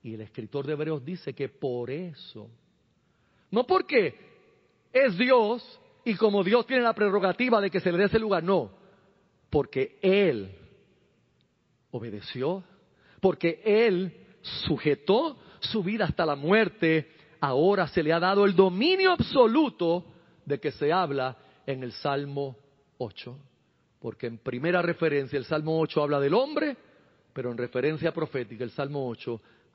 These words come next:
habla de Jesús, coronado de gloria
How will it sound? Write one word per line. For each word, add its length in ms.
habla 500
de 180
Jesús, 960
coronado 800
de 140
gloria 600